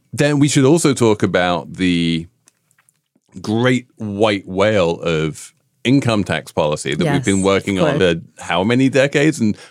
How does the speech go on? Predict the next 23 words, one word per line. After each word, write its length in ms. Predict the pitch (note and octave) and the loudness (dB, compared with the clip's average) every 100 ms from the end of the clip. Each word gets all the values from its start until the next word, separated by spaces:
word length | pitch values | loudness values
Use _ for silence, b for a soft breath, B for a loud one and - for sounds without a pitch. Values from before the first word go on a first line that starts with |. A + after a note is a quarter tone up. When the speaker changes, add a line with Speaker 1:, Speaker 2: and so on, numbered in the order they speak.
| - | -6
Speaker 1:
this 220 | A2+ - | -4 0
loophole 320 | A#2+ A#2+ A2+ | 0 0 0
might 240 | G#2+ A2+ | 0 -2
finally 320 | - A2 A#2 A2 | -2 0 0 0
get 180 | A2 | -2
closed. 480 | - A2 A2+ B2 - - | 0 2 4 2 -4 -2
Speaker 2:
I 100 | F#3+ | 0
don't 260 | E3+ - | 0 -2
believe 300 | D#3+ D3+ C#3+ | -2 -2 -2
it'll 240 | C3+ D3+ C3+ | -2 0 0
ever 200 | C#3 C#3+ | -2 -4
get 200 | C3+ B2+ | -6 -8
closed. 400 | C3 A#2+ - - | -8 -8 -10 -4
It's 640 | C3 B4 D#3+ C5 B4 C5 | -4 0 -2 -2 -8 -6
that 280 | - F3+ E3+ | -6 -4 0
Speaker 1:
<laughs> 20 | |
Speaker 2:
Felix 280 | A3+ A3 G#3+ | 2 2 0
is 100 | - | -2
talking 340 | G#3+ F3 F#3+ | 0 0 0
about 240 | E3+ D#3+ D#3 | 2 0 0
the 100 | D3+ | -6
carried 540 | - E3+ E3 D#3+ D#3 - | -2 0 2 2 0 0
interest 640 | E3 D#3+ D#3 D3 - | 0 0 -2 -2 -6